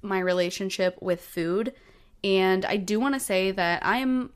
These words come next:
fully about people doing whatever they want, like, do whatever is best for you. But I share my experiences with this stuff 'cause I know there are other people out there who aren't happy and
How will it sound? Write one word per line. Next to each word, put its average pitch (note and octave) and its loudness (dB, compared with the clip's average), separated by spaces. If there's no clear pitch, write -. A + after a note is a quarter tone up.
fully D#4 -2
about F#3 2
people G#3 -6
doing F#3 -2
whatever E3+ -2
they F3 -2
want, E3 -2
like, F3 -8
do G3 0
whatever A3 0
is G#3 -2
best F3+ -2
for - -10
you. F3 0
But A3+ 4
I A3 6
share G#3 2
my A#3 0
experiences C4 -2
with C4+ -6
this C4+ -4
stuff B3 0
'cause G3 -2
I F#3+ 2
know F#3 0
there G3+ 2
are G#3 0
other G#3 -2
people G3+ -6
out F#3 2
there G3+ -2
who G#3 -6
aren't D#3+ -2
happy F3+ -2
and F3 -2